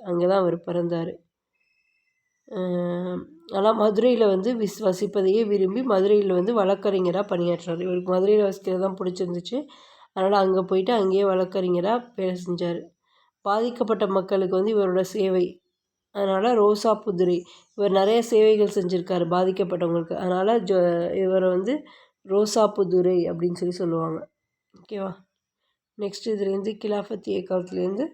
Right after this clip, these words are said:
நெக்ஸ்ட் வீடியோல பார்க்கலாம். ஓகேவா? இன்னொரு பாதி இருக்கு, நெக்ஸ்ட் வீடியோல பார்க்கலாம்.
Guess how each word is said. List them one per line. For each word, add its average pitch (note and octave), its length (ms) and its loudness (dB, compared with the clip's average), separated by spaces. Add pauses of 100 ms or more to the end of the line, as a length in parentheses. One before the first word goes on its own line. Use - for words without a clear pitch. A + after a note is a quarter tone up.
நெக்ஸ்ட் A3+ 300 -12
வீடியோல G3+ 320 -2
பார்க்கலாம். F#3 460 -14 (580)
ஓகேவா? G3+ 380 -8 (800)
இன்னொரு G3 260 -2
பாதி F#3 300 -2
இருக்கு, B3 500 -2
நெக்ஸ்ட் G#3 260 -12
வீடியோல F#3 300 -8
பார்க்கலாம். G3 560 -10